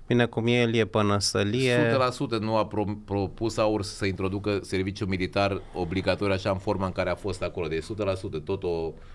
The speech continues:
Speaker 2: un fake news de presă este.
Speaker 1: Dar eu n-am auzit
Speaker 2: Ăștia
Speaker 1: așa.
Speaker 2: sunt disperați pentru că aur a crescut foarte mult în sondaje. Nu sunt membru aur și nu susțin aur,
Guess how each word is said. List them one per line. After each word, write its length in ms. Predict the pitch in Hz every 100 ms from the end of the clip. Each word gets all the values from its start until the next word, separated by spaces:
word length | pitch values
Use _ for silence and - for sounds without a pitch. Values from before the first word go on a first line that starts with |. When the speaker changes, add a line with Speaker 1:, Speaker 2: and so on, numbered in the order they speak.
| -
Speaker 2:
un 120 | 92 95
fake 260 | 110 101
news 180 | 98 92
de 100 | 85
presă 340 | 80 101 87 78
este. 320 | 73 76 73 95
Speaker 1:
Dar 160 | 120
eu 160 | 117 123
n-am 240 | 131 113
auzit 360 | 92 90 87 107
Speaker 2:
Ăștia 140 | 120
Speaker 1:
așa. 100 | 135
Speaker 2:
sunt 140 | 113 92
disperați 480 | 131 131 131 127
pentru 200 | 107 98
că 80 | 95
aur 200 | 104 117
a 60 | 113
crescut 320 | 104 101 107
foarte 260 | 117 104 107
mult 220 | 107 104
în 80 | 101
sondaje. 480 | 95 90 95 98
Nu 120 | 113 117
sunt 160 | 113
membru 260 | 110 104 101
aur 220 | 104 90
și 80 | 92
nu 80 | 98
susțin 400 | 101 87 98 90
aur, 300 | 82 110